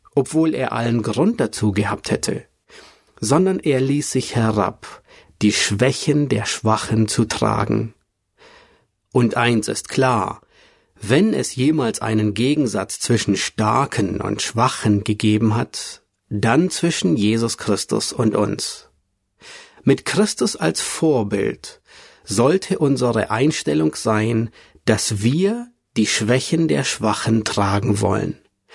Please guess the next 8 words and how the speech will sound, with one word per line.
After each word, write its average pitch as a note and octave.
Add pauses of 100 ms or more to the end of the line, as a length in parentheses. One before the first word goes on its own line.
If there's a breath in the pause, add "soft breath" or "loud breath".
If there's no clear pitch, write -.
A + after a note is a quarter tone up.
(440 loud breath)
Wir E3
wollen B2+
die E3
Gläubigen G#2
finden, A#2
die B2+
schwächer C#3+
sind -